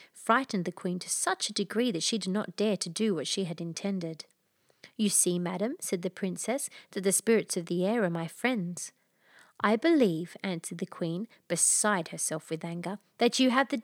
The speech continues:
demons on your side, but in spite of them your father will know how to right himself." "Heaven grant,"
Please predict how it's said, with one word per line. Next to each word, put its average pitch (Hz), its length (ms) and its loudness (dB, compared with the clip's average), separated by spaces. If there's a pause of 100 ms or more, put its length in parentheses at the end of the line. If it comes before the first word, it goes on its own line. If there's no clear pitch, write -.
demons 175 420 2
on 180 160 -4
your 180 140 -4
side, 175 480 -2 (260)
but 208 140 0
in 190 140 4
spite 185 400 2
of 202 80 2
them 269 180 4
your 196 140 6
father 196 340 4
will 190 140 2
know 196 180 4
how 185 200 4
to - 140 0
right 190 280 0
himself." 156 500 -8 (640)
"Heaven 196 400 6
grant," 226 500 2